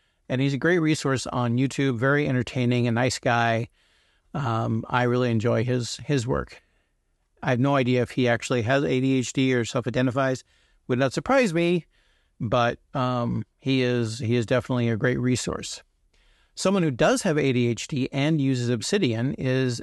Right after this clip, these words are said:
uh, Brian Jenks, B R Y A N J E N K S. He has a great YouTube channel with a lot of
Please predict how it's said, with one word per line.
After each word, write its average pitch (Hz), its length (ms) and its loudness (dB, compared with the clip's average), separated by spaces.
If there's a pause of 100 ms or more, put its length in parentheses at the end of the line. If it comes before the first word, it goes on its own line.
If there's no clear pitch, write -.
(100)
uh, 120 420 -2
Brian 151 500 0
Jenks, - 720 -6 (240)
B 131 180 2
R 127 180 2
Y 123 200 4
A 131 260 2
N 123 320 0
J 123 180 0
E 131 220 2
N 123 160 2
K 131 220 0
S. - 220 -6
He 120 120 -2
has 120 160 0
a 117 120 -2
great 127 260 -2
YouTube 135 340 0
channel 147 340 2
with 120 120 0
a 120 60 2
lot 123 240 2
of 135 180 -2